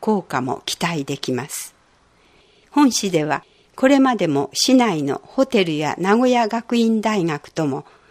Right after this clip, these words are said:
避難場所の確保について協定を締結してまいりました。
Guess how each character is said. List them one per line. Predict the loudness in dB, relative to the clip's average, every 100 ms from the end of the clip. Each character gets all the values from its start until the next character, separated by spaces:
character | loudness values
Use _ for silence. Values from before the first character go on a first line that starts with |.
| _
避 | -2 2
難 | 4 2 0
場 | -2
所 | 0 -2
の | -2
確 | -4 -10 -10 -12
保 | -8
に | -6 -8
つ | -8
い | -8
て | -8 -10 -10 -12 -6
協 | -4 -4
定 | -2 -2 -2
を | -4 -6 _
締 | -6 -6
結 | -8 -10 -8
し | -8
て | -4 -2
ま | -2
い | -4
り | -10
ま | -10 -10
し | -12
た。 | -16